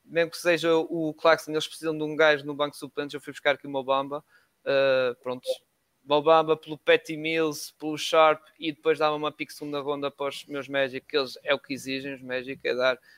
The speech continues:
basicamente é uma pick segunda ronda e o Mobamba por qualquer coisa, nem que seja, lá está, uma peça jovem como o, como o Sharp, e eu pus aqui esta opção. E depois esta aqui,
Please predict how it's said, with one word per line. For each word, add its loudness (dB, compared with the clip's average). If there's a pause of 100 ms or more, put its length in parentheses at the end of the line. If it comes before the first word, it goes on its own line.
(140)
basicamente -2
é -2
uma -4
pick -14
segunda -6
ronda -2
e -8
o -8
Mobamba 0
por -20
qualquer 4
coisa, -4
nem -6
que -12
seja, -6
lá 2
está, -6
uma -6
peça -6
jovem -2
como -6
o, -12 (340)
como -6
o -4
Sharp, 4 (640)
e -10
eu -6
pus -10
aqui -4
esta -4
opção. 4 (640)
E 0
depois 8
esta 8
aqui, 4